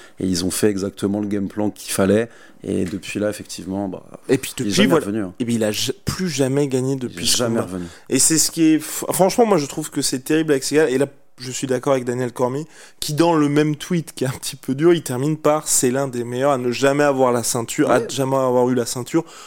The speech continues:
Speaker 2: Je suis d'accord,
Speaker 1: On
Speaker 2: parce
Speaker 1: voit
Speaker 2: que
Speaker 1: son couronne, ouais, c'est
Speaker 2: bah,
Speaker 1: ça,
Speaker 2: parce
Speaker 1: c'est
Speaker 2: que Daniel Cormier, il a pris un knockdown, mais de, c'était, je crois, c'était sur un genou de Gustafsson qui était très chaud. Euh, bah, contre John Jones, le premier combat, c'est une guerre de malade.
Speaker 1: Ouais, c'est incroyable, cette guerre.
Speaker 2: Et puis il y a le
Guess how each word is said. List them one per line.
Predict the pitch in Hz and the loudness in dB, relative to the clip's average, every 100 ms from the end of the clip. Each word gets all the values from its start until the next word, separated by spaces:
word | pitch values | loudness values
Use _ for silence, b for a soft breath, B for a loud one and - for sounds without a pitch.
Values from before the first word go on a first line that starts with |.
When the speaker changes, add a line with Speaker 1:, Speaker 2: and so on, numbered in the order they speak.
| B B | B B
Speaker 2:
Je | |
suis | - | 0
d'accord, | 135 123 156 | 2 2 0
Speaker 1:
On | |
Speaker 2:
parce | 98 | 0
Speaker 1:
voit | 104 | 0
Speaker 2:
que | 117 | 2
Speaker 1:
son | 113 | 0
couronne, | 104 110 98 131 123 | -4 -2 0 0 -2
ouais, | 117 | -4
c'est | 127 98 | -6 -8
Speaker 2:
bah, | - | -8
Speaker 1:
ça, | 90 | -6
Speaker 2:
parce | 117 - | -4 -2
Speaker 1:
c'est | 127 | 0
Speaker 2:
que | |
Daniel | 98 120 117 | 0 0 -2
Cormier, | - 104 131 143 | -4 -6 -4 -6
il | 123 117 | -6 -6
a | 117 | -8
pris | - 139 123 120 120 | -8 -8 -6 -8 -10
un | 113 - | -12 -10
knockdown, | 127 135 123 120 135 127 123 110 | -6 -6 -6 -2 -2 -2 -6 -10
mais | 120 120 | -8 -8
de, | 110 113 | -6 -6
c'était, | - - - | -6 -8 -6
je | - | -4
crois, | 143 139 | -4 -4
c'était | - 120 | -4 -4
sur | - 110 | -6 -6
un | 110 | -4
genou | 113 143 143 151 151 | 0 2 2 2 -2
de | 127 | -6
Gustafsson | 120 123 - 123 - 139 120 | -8 -8 -4 -4 0 0 -2
qui | 117 | -10
était | - | -10
très | 107 - 127 | -10 -4 0
chaud. | - 165 165 B B B | 4 2 0 B B B
Euh, | 123 | 0
bah, | 117 120 | 2 2
contre | - 120 127 | 0 -4 -2
John | 131 131 | 0 2
Jones, | 147 - | 2 2
le | 127 | -2
premier | - - 135 131 | -4 -2 0 0
combat, | 131 131 135 | -2 0 2
c'est | - 123 | 0 -2
une | 117 117 | -8 0
guerre | 131 117 | 0 0
de | 110 120 | -2 0
malade. | 123 127 151 156 | 2 4 4 2
Speaker 1:
Ouais, | 107 | -2
c'est | - - - - - | -4 -8 -14 -16 -8
incroyable, | 113 - 101 104 98 | -6 -6 -4 -4 -4
cette | - 104 | -10 -10
guerre. | 101 95 | -12 0
Speaker 2:
Et | 131 | 0
puis | 120 120 | 0 0
il | |
y | |
a | 110 | 0
le | 107 | 0